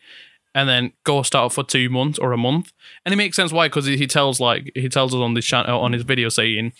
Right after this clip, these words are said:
um, he's busy with Project Fair. But if I, but wouldn't I, like, I would separate those videos and scatter across one month. So if, if you have four video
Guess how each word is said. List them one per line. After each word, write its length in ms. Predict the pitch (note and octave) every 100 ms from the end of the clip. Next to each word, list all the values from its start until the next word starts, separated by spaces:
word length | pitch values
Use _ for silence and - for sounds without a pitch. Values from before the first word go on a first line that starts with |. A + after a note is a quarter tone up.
| - - - -
um, 320 | A2+ G#2+ G#2 -
he's 140 | B2+
busy 220 | C#3 C3
with 140 | A#2 A#2
Project 380 | E3+ E3+ D3+
Fair. 420 | - E3 G#2 B2+ - _ _ _ _ _ _ _ _ _
But 80 | E3
if 120 | D#3+
I, 60 | F3 -
but 140 | D#3
wouldn't 260 | D#3 F3 F3
I, 300 | F3+ F#3 F3
like, 300 | D#3+ D3 - -
I 160 | E3
would 300 | F#3+ E3+ D#3 -
separate 640 | - D#3 - - D3 C#3
those 180 | C#3 -
videos 640 | C#3 C3+ A2+ G#2 - - - _ _ - -
and 140 | C#3
scatter 460 | C3 - D3 - C#3+
across 720 | C3+ - D3 C3 A#2 - - -
one 280 | C3+ C#3 C3+
month. 260 | C3+ E3
So 80 | E3
if, 120 | D3+
if 140 | D3 D#3
you 60 | F#3
have 100 | -
four 260 | E3+ E3
video 560 | D#3 D#3 C#3 - A#2+